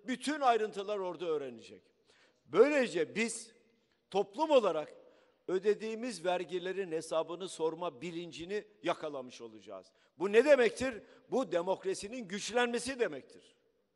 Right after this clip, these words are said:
Ben eğer ödediğim vergilerin hesabını soramıyorsam veya sormuyorsam o ülkede demokrasi yoktur. Kimse kusura bakmasın. O nedenle Ulusal Vergi Konseyi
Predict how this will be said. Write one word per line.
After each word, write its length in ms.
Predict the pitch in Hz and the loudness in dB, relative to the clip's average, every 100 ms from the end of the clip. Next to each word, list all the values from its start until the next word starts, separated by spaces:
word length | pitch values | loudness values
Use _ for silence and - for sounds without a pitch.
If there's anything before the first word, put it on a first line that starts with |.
| _ _ _ 120 | _ _ _ 0
Ben 260 | 196 226 | 0 2
eğer 480 | 170 196 208 139 - - _ _ _ _ _ _ _ _ _ _ _ | 2 4 4 0 -8 -20 _ _ _ _ _ _ _ _ _ _ _
ödediğim 600 | 180 190 240 - 269 285 | 2 4 4 4 -2 4
vergilerin 600 | 247 214 185 202 196 190 | 8 8 6 -2 0 0
hesabını 520 | 214 208 208 185 190 170 | 0 2 2 2 -2 0
soramıyorsam 880 | 208 233 269 294 269 208 156 139 139 - - _ | 4 6 6 8 6 6 -2 -8 -10 -20 -20 _
veya 320 | 127 214 233 | -2 6 6
sormuyorsam 800 | - 240 320 294 262 202 233 262 220 - - 240 | 8 6 6 8 6 6 2 -2 -4 -20 2 8
o 140 | 247 | 8
ülkede 420 | 175 202 170 156 | 6 -4 -6 -4
demokrasi 520 | 214 208 170 185 214 | -4 -4 -6 -8 -6
yoktur. 320 | 202 170 - 139 | -4 -4 -4 -14
Kimse 300 | 175 151 151 | -14 -12 -14
kusura 400 | 143 139 143 127 | -12 -10 -8 -8
bakmasın. 520 | 120 95 101 87 - _ _ | -10 -16 -20 -20 -20 _ _
O 140 | 185 240 | 4 4
nedenle 500 | 202 180 156 139 - - - | 6 2 0 -4 -6 -18 -6
Ulusal 580 | 180 208 - 202 233 202 - 120 | -2 -2 -2 0 0 -4 -12 -2
Vergi 340 | 165 165 220 | -2 -2 -12
Konseyi 680 | - 170 160 156 151 220 | -8 -8 -6 -8 -2 -2